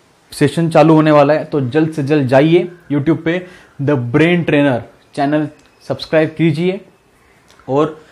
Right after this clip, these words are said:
अ, vocabulary building classes session को फॉलो कीजिए। मैं guarantee लेता हूँ कि आपका English vocabulary बहुत, मतलब बहुत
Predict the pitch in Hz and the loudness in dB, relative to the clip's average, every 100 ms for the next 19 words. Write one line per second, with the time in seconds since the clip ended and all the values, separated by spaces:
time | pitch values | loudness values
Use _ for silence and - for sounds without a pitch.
0 | _ - 139 135 131 135 160 151 160 160 | _ -8 -2 0 0 -2 -2 0 0 0
1 | 139 139 156 - 139 - 156 156 131 151 | 0 0 -2 -2 -4 -2 -6 -6 -6 -6
2 | 139 156 - 127 151 156 147 135 160 160 | -4 -4 0 2 2 2 0 0 -2 -6
3 | - _ _ _ - 135 180 165 165 156 | -16 _ _ _ -4 0 4 4 2 0
4 | 147 131 135 143 139 _ 147 - 131 131 | 0 0 0 -2 -10 _ -10 -6 -4 -4
5 | - 143 147 - - _ _ - 139 139 | -2 0 0 -4 -14 _ _ -6 -2 0
6 | 143 156 - 135 - _ _ _ 147 139 | 0 -2 -6 -18 -20 _ _ _ -6 0
7 | 170 143 135 143 123 120 123 165 165 156 | 0 0 -2 -4 -6 -8 -6 -4 -4 -6
8 | 143 143 147 139 120 139 147 - | -8 -4 -4 -4 -8 -4 -4 -6